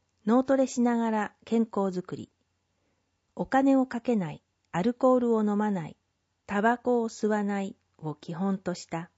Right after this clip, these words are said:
健康麻雀クラブの交流大会が城山公民館で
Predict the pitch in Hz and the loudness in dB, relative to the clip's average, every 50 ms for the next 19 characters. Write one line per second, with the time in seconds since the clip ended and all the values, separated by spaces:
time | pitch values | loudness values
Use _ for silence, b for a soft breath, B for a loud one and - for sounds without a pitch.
0 | _ _ - 233 254 262 262 - 254 247 247 233 240 233 233 226 240 226 220 220 | _ _ -2 0 2 2 2 2 2 2 4 2 2 0 0 0 -2 -2 -2 -2
1 | 220 - 233 220 190 - 165 151 147 143 - - 196 208 208 208 208 208 196 - | -2 -2 -2 -2 -2 -4 -4 -8 -8 -8 -6 -2 -2 0 0 0 -2 -4 -4 -4
2 | 190 185 175 - - 147 143 139 139 139 160 _ _ _ _ _ _ _ _ _ | -6 -6 -6 -8 -10 -10 -10 -8 -10 -10 -12 _ _ _ _ _ _ _ _ _
3 | _ - - 220 214 240 247 247 247 233 240 233 233 - - 233 233 226 226 226 | _ -8 -2 0 2 2 4 4 2 2 0 -2 -4 -4 -2 0 2 2 2 2
4 | 220 214 - - 160 151 147 143 139 143 - | 0 0 -4 -6 -8 -8 -8 -8 -10 -10 -10